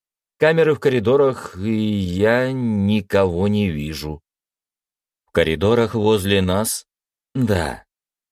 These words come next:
«Ну, раз никого, можем выходить». Так как в модуле мы разместились кто где, сейчас все сползли со своих мест, разминали затёкшие во время полёта конечности.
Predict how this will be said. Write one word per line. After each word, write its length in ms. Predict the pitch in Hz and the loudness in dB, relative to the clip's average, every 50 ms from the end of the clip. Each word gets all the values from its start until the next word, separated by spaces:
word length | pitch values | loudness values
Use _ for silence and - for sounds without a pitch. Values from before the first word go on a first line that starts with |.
| _ _ | _ _
«Ну, 800 | - 65 67 65 65 67 65 67 67 67 69 71 76 78 82 87 | -12 -12 -10 -10 -10 -10 -10 -10 -10 -10 -8 -6 -4 -2 -2 0
раз 360 | 85 82 80 80 80 - - | 0 0 0 0 -2 -4 -4
никого, 840 | 80 80 82 - - - 73 69 65 58 60 62 65 69 80 110 131 117 _ | -6 -6 -6 -6 -6 -6 -6 -6 -6 -6 -8 -8 -6 -6 -6 -8 -10 -14 _
можем 560 | - 117 82 73 76 80 80 80 80 90 90 87 | -14 -10 -8 -4 -2 -2 -2 0 0 0 0 0
выходить». 640 | 90 90 - 104 104 101 107 135 - - - _ _ _ _ _ _ _ _ _ _ _ _ _ _ _ _ _ _ _ _ _ _ _ _ _ | -2 -2 -2 -4 -6 -4 -6 -10 -12 -14 -18 _ _ _ _ _ _ _ _ _ _ _ _ _ _ _ _ _ _ _ _ _ _ _ _ _
Так 160 | - 147 147 | -2 -2 0
как 180 | - 151 139 - | 0 -4 -2 0
в 40 | 123 | 0
модуле 420 | 123 127 135 135 120 127 120 117 | 0 2 2 2 0 2 2 2
мы 300 | 110 104 104 101 101 98 | 2 2 2 2 2 2
разместились 840 | 92 98 95 87 95 101 98 95 - - 104 95 92 92 87 - | 2 2 2 2 0 0 0 -2 -2 -4 -2 -2 0 -2 -4 -4
кто 300 | - - - - 101 92 | -10 -12 -6 -2 -2 -2
где, 440 | 87 82 90 85 90 113 117 104 87 | -2 -2 -8 -6 -2 -2 0 0 -2
сейчас 560 | 78 - - - 85 87 85 - 151 156 151 | -4 -4 -6 -4 -4 -6 -4 -2 -4 -2 -2
все 300 | - - - - - 151 | -4 -6 -6 -4 -4 -4
сползли 520 | 147 - - - 131 127 117 104 101 110 120 | -4 -2 -2 0 0 0 0 -4 -4 -4 -2
со 160 | - - 104 | -2 -4 -4
своих 360 | - - 87 90 85 76 - | -4 -2 -2 -2 -2 -2 -4
мест, 440 | 78 76 78 85 104 110 - - - | -8 -4 -2 -2 -2 -2 -4 -4 -2
разминали 540 | 117 110 101 95 98 98 95 95 92 90 92 | -2 -2 0 0 0 0 2 0 0 0 0
затёкшие 800 | 85 85 87 80 - 92 92 - - - - 90 90 90 87 | 0 -2 -2 -2 0 -4 -4 -2 -4 -6 -4 -2 -2 0 0
во 160 | 85 85 85 82 | 0 0 0 0
время 280 | 80 82 80 80 80 | 0 -2 -2 -2 -4
полёта 400 | 73 - 78 76 76 73 - 67 | -4 -4 -4 -4 -4 -6 -6 -8
конечности. 880 | - - 67 67 62 57 55 - - - - - - - - - 52 - | -8 -8 -8 -8 -10 -8 -8 -10 -10 -8 -10 -10 -10 -10 -12 -16 -16 -20